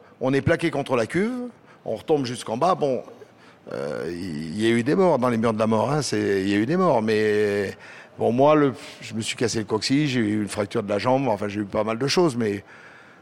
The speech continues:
mais mo-, c'est moins grave qu'un accident sur la route.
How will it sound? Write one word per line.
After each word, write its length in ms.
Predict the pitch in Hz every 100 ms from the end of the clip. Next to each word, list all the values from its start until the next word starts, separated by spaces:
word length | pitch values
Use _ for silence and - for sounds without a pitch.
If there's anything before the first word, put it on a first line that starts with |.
| - -
mais 240 | 107 104
mo-, 260 | 117 135 -
c'est 180 | - 113
moins 220 | 110 101
grave 220 | 117 170
qu'un 160 | - 135
accident 320 | 131 135 160
sur 140 | 151
la 60 | 139
route. 260 | 117 -